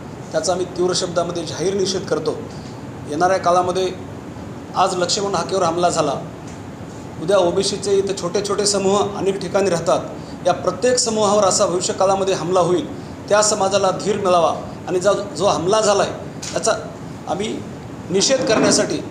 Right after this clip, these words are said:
या मोर्चाचं आयोजन केलं. उद्याच्या जो चार तारखेचा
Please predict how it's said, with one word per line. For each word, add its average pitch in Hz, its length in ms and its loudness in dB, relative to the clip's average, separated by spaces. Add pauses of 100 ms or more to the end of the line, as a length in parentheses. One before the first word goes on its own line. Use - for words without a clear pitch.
(180)
या 180 80 2
मोर्चाचं 170 440 -2
आयोजन 147 340 0
केलं. 131 220 -10 (2000)
उद्याच्या 196 400 2 (2000)
जो 196 80 -2
चार 185 240 2
तारखेचा 190 540 2